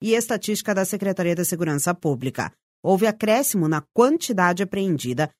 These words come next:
de todas as drogas divulgadas no relatório estatístico. A apreensão de maconha foi trinta e seis por cento maior, a de cocaína duzentos e doze por cento, a de crack trinta e oito por cento,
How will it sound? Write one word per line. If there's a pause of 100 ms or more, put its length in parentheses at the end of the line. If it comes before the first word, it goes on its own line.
(120)
de
todas
as
drogas
divulgadas
no
relatório
estatístico. (300)
A
apreensão
de
maconha
foi
trinta
e
seis
por
cento
maior, (280)
a
de
cocaína
duzentos
e
doze
por
cento, (240)
a
de
crack (100)
trinta
e
oito
por
cento,